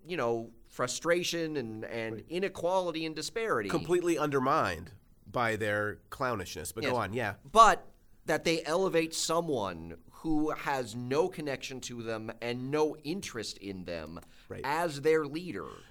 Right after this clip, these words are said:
Speaker 2: Who, after they elevate him, just prances about on top of a car
Speaker 1: Yeah.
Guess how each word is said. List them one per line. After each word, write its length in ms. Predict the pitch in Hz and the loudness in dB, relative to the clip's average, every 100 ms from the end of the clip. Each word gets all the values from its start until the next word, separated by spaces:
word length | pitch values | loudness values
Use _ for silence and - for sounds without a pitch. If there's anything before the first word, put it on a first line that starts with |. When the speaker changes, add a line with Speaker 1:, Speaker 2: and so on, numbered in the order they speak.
| - | -6
Speaker 2:
Who, 220 | 165 180 | 0 2
after 260 | 165 185 185 | 2 0 2
they 160 | 165 | -2
elevate 460 | 165 196 175 120 117 | 0 0 0 0 0
him, 240 | 117 107 - - - | -4 -6 -10 -20 -12
just 340 | 160 165 - - | -10 -8 -12 -16
prances 500 | - 156 170 170 143 | -6 -4 -2 -4 -4
about 340 | 123 127 131 | -2 0 0
on 120 | 120 110 | 0 -2
top 240 | 117 120 | -4 -4
of 100 | 101 | -6
a 40 | 98 | -10
car 640 | - 143 147 104 98 - | -12 -4 -2 0 -2 -4
Speaker 1:
Yeah. 240 | 160 135 | -2 -2